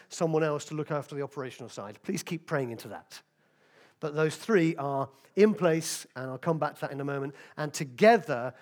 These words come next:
they, as a team, will be overseeing all of the other ministries to ensure that everything in the yellow box at the bottom there, pastorates, youth work, preschool, mission, pastoral care,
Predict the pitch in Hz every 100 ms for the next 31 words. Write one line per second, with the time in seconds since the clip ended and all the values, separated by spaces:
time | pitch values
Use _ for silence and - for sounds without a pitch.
0 | _ _ 151 151 165 - 139 139 - -
1 | 185 147 143 135 147 151 135 - 147 160
2 | 175 175 156 160 151 147 135 - 123 -
3 | 143 - - 180 156 - - - 165 208
4 | 196 233 214 196 180 185 185 165 175 170
5 | - 165 156 151 156 135 123 117 - -
6 | 180 170 - 165 165 165 165 165 - 170
7 | 156 180 156 151 170 - 165 156 - 170
8 | 165 - 165 160 156